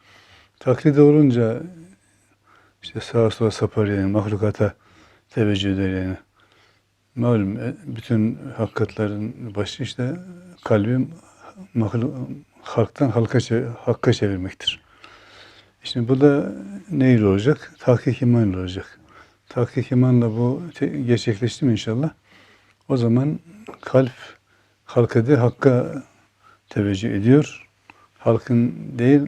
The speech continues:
hakkın rızasını kazanmak için çalışıyor.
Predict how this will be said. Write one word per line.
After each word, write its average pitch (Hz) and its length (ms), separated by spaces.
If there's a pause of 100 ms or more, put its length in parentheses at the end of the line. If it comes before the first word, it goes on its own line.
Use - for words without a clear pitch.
(160)
hakkın 131 300
rızasını 107 380
kazanmak 101 600 (560)
için 110 240
çalışıyor. 104 600